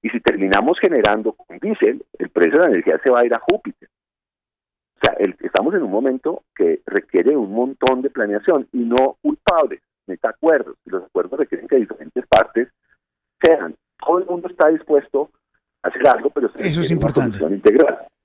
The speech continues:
Speaker 2: Eso es importante, que todas las partes estén dispuestas a ceder en un problema tan complejo ante la inminencia de quedarnos millones de colombianos sin energía. Doctor Juan Ricardo, muchas gracias por darnos unos minutos. Muy amable, muy gentil.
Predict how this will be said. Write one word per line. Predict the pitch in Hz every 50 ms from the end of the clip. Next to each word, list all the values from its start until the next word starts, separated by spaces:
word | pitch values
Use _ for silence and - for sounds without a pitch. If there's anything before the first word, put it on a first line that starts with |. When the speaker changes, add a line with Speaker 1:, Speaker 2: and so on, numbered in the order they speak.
| _ _ _
Speaker 2:
Eso | - 131 123 - - 117
es | 131
importante, | 135 127 123 117 - 113 107 101 - 110
que | - -
todas | - 120 117 117
las | 123 120 -
partes | - 98 95 - - 110 113
estén | 113 - - 98 95
dispuestas | 95 92 - - 104 - - 107 104 107
a | 98
ceder | - 110 95 98 98 95
en | 98 101
un | 101
problema | - 107 104 98 98 98 98
tan | - - 104
complejo | 98 104 98 95 - 123 123 123 151 156 - _ _ _ _ _ _ _
ante | - 120 120 - 107 101
la | 101 101
inminencia | 101 101 98 98 104 104 110 - - 143 151 - - _ _ _ _ _ _ -
de | 95 92 95 101 98 92 - _ _ _ _ _ _ _
quedarnos | - 104 98 101 104 110 117 117 120 117 - - - _ _ _ _ -
millones | 165 147 135 120 143 139 139 139 123
de | 131
colombianos | - - 107 101 95 95 98 98 101 101
sin | - 113 95 90
energía. | 90 87 87 87 - - - - _ _ - - - - - - - _ _
Doctor | - - - 120 107
Juan | 110 110
Ricardo, | 104 - - 104 101 98
muchas | 101 101 - 110
gracias | 107 107 101 110 104
por | - 101
darnos | 98 101 98 101 -
unos | 110 101 101
minutos. | 98 101 98 92 90 - 92 95
Muy | 104 110
amable, | 107 104 104 98 95 90 92
muy | 95 98
gentil. | 101 95 - 92 85 -